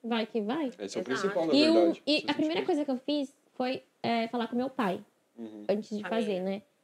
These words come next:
Speaker 1: Família, porque querendo ou não, família, assim, é a coisa mais importante pra mim na minha vida. E eu
Speaker 2: Verdade.
Speaker 1: sei que, querendo ou não, podia, é, envergonhar um pouco, por conta de que, né, tem os amigos de família e tudo mais, de pai e tal.
Speaker 3: Sim.
Speaker 1: Então, eu, eu tentei explicar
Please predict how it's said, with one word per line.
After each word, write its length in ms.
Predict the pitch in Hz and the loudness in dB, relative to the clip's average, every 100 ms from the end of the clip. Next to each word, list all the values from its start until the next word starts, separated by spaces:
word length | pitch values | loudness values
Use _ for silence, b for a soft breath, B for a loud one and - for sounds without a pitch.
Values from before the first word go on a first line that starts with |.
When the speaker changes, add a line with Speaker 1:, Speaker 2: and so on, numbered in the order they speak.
| _ _ | _ _
Speaker 1:
Família, 320 | - 254 233 | 0 2 2
porque 260 | 202 214 214 | 0 -2 -2
querendo 200 | 214 208 | 0 0
ou 40 | 208 | -2
não, 100 | 220 | -2
família, 320 | 220 214 214 | -2 0 -2
assim, 140 | 214 | -4
é 40 | 208 | -4
a 40 | |
coisa 260 | 214 208 208 | -4 -2 -2
mais 460 | 208 202 214 220 | -2 -4 -4 -2
importante 440 | 240 240 254 233 - | -2 -4 -4 -6 -4
pra 140 | 233 | -4
mim 400 | 220 214 226 254 269 | -2 -2 -4 -6 -4
na 100 | 240 | -4
minha 180 | 226 | -2
vida. 280 | 233 269 196 | -2 -4 -6
E 400 | 202 _ _ 196 | -8 _ _ -12
eu 40 | 196 | 0
Speaker 2:
Verdade. 160 | - | 2
Speaker 1:
sei 160 | 247 262 | 2 0
que, 60 | - | 0
querendo 260 | 294 294 | 0 0
ou 40 | 277 | 0
não, 160 | 254 | 0
podia, 400 | 269 269 269 285 294 _ | 0 0 0 -2 -6 _
é, 160 | 262 262 | -4 0
envergonhar 520 | 269 262 254 269 269 | 0 0 -2 -2 -2
um 60 | 294 | -2
pouco, 340 | 427 349 - | -2 -4 -2
por 180 | 226 240 | -2 -2
conta 320 | 214 220 240 | -2 -2 -4
de 180 | 220 233 | -4 -6
que, 140 | - | -2
né, 200 | 220 208 | -2 0
tem 140 | 240 214 | 0 0
os 80 | 202 | 2
amigos 380 | 202 226 214 208 | 0 0 0 -2
de 80 | |
família 460 | 202 196 202 247 214 | -4 -4 -2 0 0
e 40 | |
tudo 100 | 214 | 0
mais, 220 | 208 220 214 | -2 -2 -4
de 60 | |
pai 200 | - 226 | -4 -4
e 20 | 214 | -2
tal. 180 | 220 | -4
Speaker 3:
Sim. 60 | 165 156 160 b b _ | -6 -14 -20 b b _
Speaker 1:
Então, 400 | 247 254 277 262 | 0 2 2 0
eu, 60 | 247 - | -2 -2
eu 80 | |
tentei 240 | 247 247 254 | -2 -2 -2
explicar 400 | 240 240 240 | -2 -4 -2